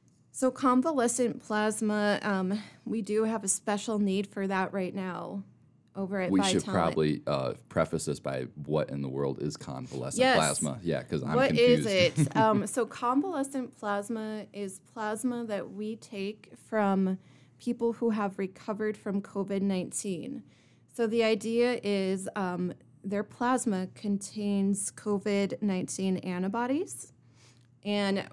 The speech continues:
Speaker 1: this is a very antibody-rich plasma that they are using in treatments for those hospitalized with covid.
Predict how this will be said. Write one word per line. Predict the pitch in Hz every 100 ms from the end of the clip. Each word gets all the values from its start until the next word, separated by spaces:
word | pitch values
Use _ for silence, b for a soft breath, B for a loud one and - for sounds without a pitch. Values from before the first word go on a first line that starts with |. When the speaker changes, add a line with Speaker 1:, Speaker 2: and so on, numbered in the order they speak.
| -
Speaker 1:
this | 190 226 269
is | 233
a | 233
very | 202 202 202 202 -
antibody-rich | 190 208 208 208 208 202 202 185 202 - -
plasma | - 202 190 190 226 226 226
that | 202 196
they | 202 196
are | 196
using | 190 208 196 202 190 196 -
in | 185 180 175
treatments | - 302 247 202 262 359 - - -
for | - 214
those | 208 202 196
hospitalized | 208 190 - - 175 175 170
with | 175
covid. | - 190 196 - -